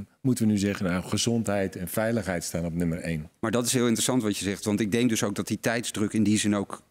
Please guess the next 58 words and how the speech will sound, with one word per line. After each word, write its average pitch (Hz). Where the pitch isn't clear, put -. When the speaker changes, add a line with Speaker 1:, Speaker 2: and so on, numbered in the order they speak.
Speaker 2:
eh, 98
echt -
een 113
beetje 104
eraf 135
moet. 95
Weet 101
je 113
wel? 123
En 107
dat, 104
eh, -
zoals 110
we 107
normaal 110
altijd 101
draaiden 95
van, 101
"Oké, 104
we 98
gaan 107
vandaag 104
die 90
acht -
pagina's 113
doen, 104
weet 101
je 107
wel. -
Het 92
wordt 110
heftig, 120
maar 107
we 110
gaan 120
het 104
doen 117
en 98
het 104
gaat 98
lukken." 117
Dat, -
die 117
druk 139
kan 113
je 107
dus 107
niet 107
meer, 104
eh, 107
erop 113
gooien 101
eigenlijk 90
de 101
hele 95
tijd, 101
want 104
dan 110